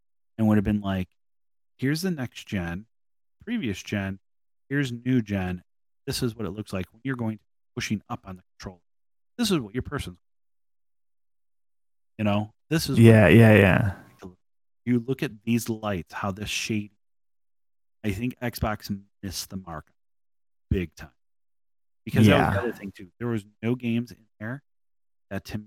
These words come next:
Speaker 1: me said, "Next gen, buy my system, doing something." They didn't. Um,
Speaker 2: No, yeah, you're right.
Speaker 1: and then the first thing that they do, like, the,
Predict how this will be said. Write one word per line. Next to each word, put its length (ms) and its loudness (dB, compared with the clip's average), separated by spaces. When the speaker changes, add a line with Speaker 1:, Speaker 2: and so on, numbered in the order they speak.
Speaker 1:
me 140 -12
said, 440 -4
"Next 200 -12
gen, 500 -6
buy 180 -2
my 160 -4
system, 600 -6
doing 300 -4
something." 360 -10
They 60 -16
didn't. 300 -4
Um, 240 0
Speaker 2:
No, 380 4
yeah, 260 8
you're 140 8
right. 260 6
Speaker 1:
and 140 -8
then 220 -2
the 140 -20
first 360 -4
thing 100 -6
that 140 -12
they 140 -6
do, 420 -2
like, 140 -10
the, 120 -20